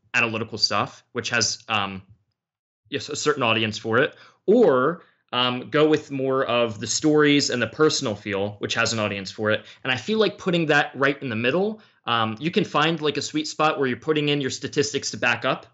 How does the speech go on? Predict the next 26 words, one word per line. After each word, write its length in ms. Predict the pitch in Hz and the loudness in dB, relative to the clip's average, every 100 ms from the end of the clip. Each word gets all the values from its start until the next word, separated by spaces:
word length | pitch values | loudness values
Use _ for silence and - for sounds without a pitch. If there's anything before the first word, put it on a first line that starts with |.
| _ | _
the 80 | 160 | -2
narrative, 380 | 165 175 190 - - | 0 0 -2 -8 -8
but 140 | - 151 | -4 0
when 120 | 156 | 4
you're, 300 | 147 139 135 | 6 4 4
when 140 | 147 139 | 0 0
you're 140 | 131 | 0
sort 180 | - 180 | 0 -2
of 80 | 131 | 0
awkward 340 | 135 139 156 143 | 0 0 0 -2
in 60 | |
the 60 | 135 | 0
middle 260 | 139 139 131 | 0 0 2
where 260 | 117 110 120 | 2 0 -2
you 100 | 123 | -2
don't 180 | 120 | -2
really 220 | 123 127 120 | -2 0 2
know 160 | 123 | 2
where 100 | 123 | 2
to 60 | 117 | 0
put 160 | - | -2
in 80 | 131 | -4
the 80 | 113 | -4
quotes 540 | - 131 127 123 - | 0 2 2 -2 -6
and, 280 | - 107 104 | -2 -2 -2
um, 360 | 101 98 98 | -2 -2 -4